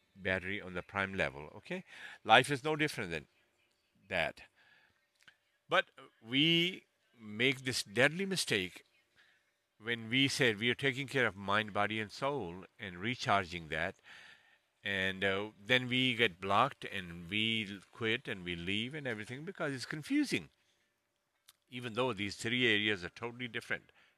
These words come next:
charged and maintained, okay? Let's start with the brain, okay?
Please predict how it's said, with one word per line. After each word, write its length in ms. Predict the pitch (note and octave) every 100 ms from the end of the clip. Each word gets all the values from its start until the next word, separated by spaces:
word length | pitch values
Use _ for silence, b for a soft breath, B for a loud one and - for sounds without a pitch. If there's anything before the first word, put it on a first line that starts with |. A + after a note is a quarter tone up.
| _
charged 460 | - G2 F#2+ G#2+ -
and 140 | F#2+
maintained, 500 | E2 E2+ - G#2+ F2
okay? 360 | E2 E2+ B2+ G#3 b b b b b b _ _ _ _ _ b b b b b
Let's 160 | C#3+ E3
start 260 | F3+ F#3
with 120 | F#3+ G#3
the 40 |
brain, 380 | F3+ F3 G#2 E2
okay? 320 | E2+ B2 D#3